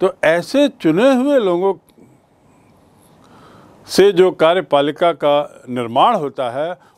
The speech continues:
वह कार्यपालिका संकीर्ण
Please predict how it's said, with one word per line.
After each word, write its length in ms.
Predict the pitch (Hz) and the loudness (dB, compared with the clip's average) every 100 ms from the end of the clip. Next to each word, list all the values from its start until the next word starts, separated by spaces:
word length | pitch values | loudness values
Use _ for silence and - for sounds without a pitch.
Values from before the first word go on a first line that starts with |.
| 139 | -6
वह 280 | 170 240 | 0 0
कार्यपालिका 960 | 240 160 156 147 143 131 131 151 190 226 - _ _ _ _ _ _ | 0 -2 -4 -4 -6 -8 -6 -2 -2 -2 -8 _ _ _ _ _ _
संकीर्ण 1200 | - - - - - - 180 170 240 285 294 180 | -18 -14 -14 -16 -6 -2 0 0 2 4 2 0